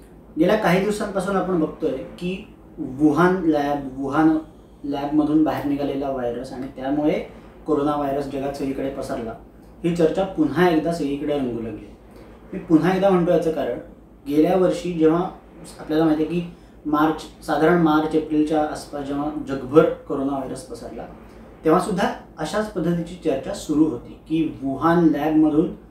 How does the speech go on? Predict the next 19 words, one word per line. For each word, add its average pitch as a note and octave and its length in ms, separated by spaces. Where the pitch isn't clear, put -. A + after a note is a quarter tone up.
हा E3 60
व्हायरस D3 480
बनवला D3+ 600
गेलाय, A2 280
हा D#3+ 120
मॅन D#3 420
मेड E3+ 280
व्हायरस B2 420
आहे, - 100
हा C#3 100
नॅचरली D#3+ 640
क्रिएटेड D#3 480
व्हायरस D3 360
नाही C#3 160
आहे. A#2+ 220
त्यावेळी A#3 360
काय G#3 240
झालं, - 260
त्यावेळी G3 580